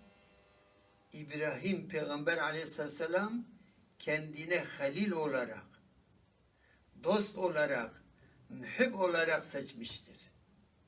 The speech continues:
Ama diyeceğiz böyle rastgele yapmış. Değil. Rastgele değil.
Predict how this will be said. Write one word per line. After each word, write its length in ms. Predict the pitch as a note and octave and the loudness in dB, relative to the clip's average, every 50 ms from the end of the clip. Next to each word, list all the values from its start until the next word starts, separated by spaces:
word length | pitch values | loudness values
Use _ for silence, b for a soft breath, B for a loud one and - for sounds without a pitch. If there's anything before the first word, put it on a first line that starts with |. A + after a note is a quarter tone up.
| _ _ _ _ _ _ _ _ _ _ _ _ _ _ b b b b b b b b b - | _ _ _ _ _ _ _ _ _ _ _ _ _ _ b b b b b b b b b -4
Ama 380 | G#3+ A#3 B3 B3 B3 B3 A#3 | -2 0 4 4 4 4 4
diyeceğiz 460 | B3 B3+ B3 B3 B3 B3+ A#3 - - | 4 4 4 6 6 6 6 6 4
böyle 260 | A#3+ B3 A#3+ A#3 A3 G#3 | 4 4 4 4 4 4
rastgele 600 | G3+ A3+ C4+ B3+ G#3+ - - G3 A3 G#3 G3 F#3+ | 4 6 6 6 6 4 2 2 4 6 6 6
yapmış. 720 | D#3+ D3 C#3+ D3 C#3 - - - A#2+ A#2 - - - - | 6 6 4 2 0 0 -2 -6 -10 -10 -10 -12 -6 0
Değil. 520 | D#3 E3+ G3 G3+ F#3 D#3+ - - - - - - - - - - - - - - - - - - - _ _ _ _ _ _ _ _ _ - - | 2 4 6 6 6 4 2 0 -6 -10 -14 -18 -20 -20 -20 -20 -20 -20 -20 -20 -20 -20 -20 -20 -20 _ _ _ _ _ _ _ _ _ -20 -20
Rastgele 520 | - - - - D3 C#3 C#3+ D3 C#3+ C#3+ | -20 -18 -10 -8 -6 -4 -4 -4 -4 -4
değil. 320 | D#3 D#3+ E3+ D#3+ C#3+ A#2 | -2 -2 -2 -4 -4 -8